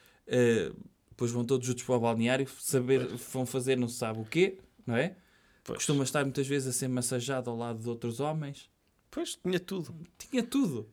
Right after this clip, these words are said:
Speaker 2: E é uma discriminação, porque nós homens, às vezes, gostamos de nos cuidar bem e devemos ter direito de fazer isso sem que nos acusem de homossexualidade.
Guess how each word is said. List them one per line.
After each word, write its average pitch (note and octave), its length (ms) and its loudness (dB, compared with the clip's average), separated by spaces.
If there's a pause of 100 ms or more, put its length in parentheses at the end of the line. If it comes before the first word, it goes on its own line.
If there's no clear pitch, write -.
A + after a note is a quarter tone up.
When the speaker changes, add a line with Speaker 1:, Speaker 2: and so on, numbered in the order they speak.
Speaker 2:
E D#3+ 220 6
é F#3 60 10
uma G3 160 6
discriminação, C#3+ 800 6
porque D#3+ 260 -4
nós D3+ 240 8
homens, G2+ 460 6
às A#2+ 180 4
vezes, C3 260 4
gostamos A#2+ 400 2
de A#2 60 -2
nos A#2 140 0
cuidar A2+ 360 4
bem F#2 400 -2 (380)
e C#3 80 2
devemos E3 320 6
ter D#3+ 180 8
direito E3 340 6
de - 40 -6
fazer A#2+ 380 6
isso C3 440 2
sem F#3 260 4
que F#3+ 120 -2
nos F#3 200 4
acusem F#3+ 440 4
de G3 80 4
homossexualidade. F#3 920 2